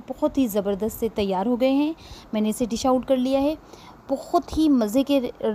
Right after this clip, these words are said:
चावल बने थे हमारे, तो आप लोग भी इसको ऐसे ही ट्राई करिएगा, आप लोग भी इसको खूब एंजॉय करेंगे।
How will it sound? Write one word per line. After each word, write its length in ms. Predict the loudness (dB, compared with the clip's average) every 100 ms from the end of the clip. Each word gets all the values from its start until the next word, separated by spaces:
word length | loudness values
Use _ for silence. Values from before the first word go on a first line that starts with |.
| -4 -2
चावल 300 | 0 2 2
बने 240 | 0 0
थे 120 | 2
हमारे, 360 | 2 2 2 0
तो 140 | 0
आप 180 | 0 0
लोग 120 | -2
भी 60 | -2
इसको 200 | 0 2
ऐसे 200 | 2 2
ही 80 | 0
ट्राई 240 | 2 2
करिएगा, 380 | 0 -2 -2 0
आप 240 | -2 -2
लोग 80 | -4
भी 60 | -4
इसको 200 | -6 -8
खूब 200 | -4 0
एंजॉय 300 | 2 2 2
करेंगे। 440 | 0 0 -2 -4